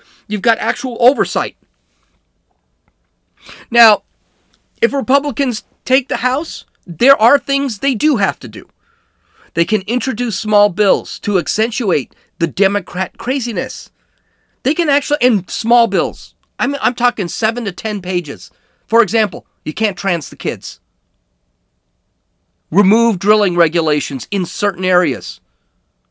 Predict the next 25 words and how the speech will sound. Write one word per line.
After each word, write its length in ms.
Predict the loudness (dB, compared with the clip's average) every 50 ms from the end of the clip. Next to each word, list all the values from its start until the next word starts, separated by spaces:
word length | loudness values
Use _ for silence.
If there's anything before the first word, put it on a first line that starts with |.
| _ _ _ _ _ _
Make 280 | 2 4 4 4 2 2
Democrats 640 | 2 2 2 2 2 0 0 2 2 2 2 -2 -4 _
actually 500 | 0 0 0 -2 -4 -8 -6 -6 -4 -4
say 340 | -4 -4 -2 -2 0 0 0
no, 440 | 0 0 2 4 4 4 4 4 2
or 100 | 0 0
the 80 | 0 0
president 680 | -4 -6 -2 -2 0 0 -2 -2 -2 -2 -2 -4 -4 -8
veto 560 | -12 -8 -6 -6 -6 -6 -6 -2 -2 0 0
this 160 | 0 -2 -4
stuff. 320 | -6 -6 -6 -6 -6 _ _ -20 -20 -20 -6 -4
And 100 | 2 4
then 120 | 6 6
all 160 | 6 4 4 4
Republicans 600 | 0 0 0 0 0 0 -2 -2 -2 -4 -4 -4
can 160 | -4 -2 -2
do, 160 | 0 0 0
"Well, 260 | 2 2 2 2 2 0
I 140 | -4 -4
mean, 280 | -4 -4 -4 -6 -8 -4
we're 160 | -2 -2 -2
trying 300 | 2 2 4 4 4 4 0
to 80 | -2
fix 360 | -2 -2 -2 -2 -2 0 2
everything. 760 | 4 4 4 4 0 -2 -2 -2 -2 0 0 0 -2 -4 -6